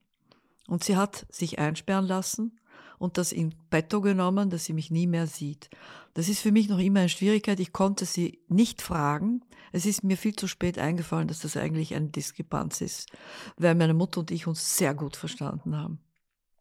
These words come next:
Die Geschichte geht weiter. Ich komm nach ein Tag, zwei Tag, drei Tag nur mehr weinend.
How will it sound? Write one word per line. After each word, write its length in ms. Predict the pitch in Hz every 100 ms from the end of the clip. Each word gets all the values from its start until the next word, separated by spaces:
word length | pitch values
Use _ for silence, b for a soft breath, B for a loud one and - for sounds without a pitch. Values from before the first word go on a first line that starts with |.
| _ _ _ _ _ _ _ B B B B
Die 60 | 190
Geschichte 320 | - 196 -
geht 200 | 165 151
weiter. 540 | 160 185 214 247 233 -
Ich 460 | 175 - - - - - _ _ _ _ _ _ _ _ -
komm 300 | 190 202 - -
nach 260 | 160 151 - -
ein 280 | 151 175
Tag, 320 | - 175 165 -
zwei 280 | 139 151
Tag, 300 | 175 185 170
drei 260 | - 160 180
Tag 280 | - 185 170
nur 140 | 180
mehr 200 | 180 151
weinend. 600 | 156 151 160 208 240 -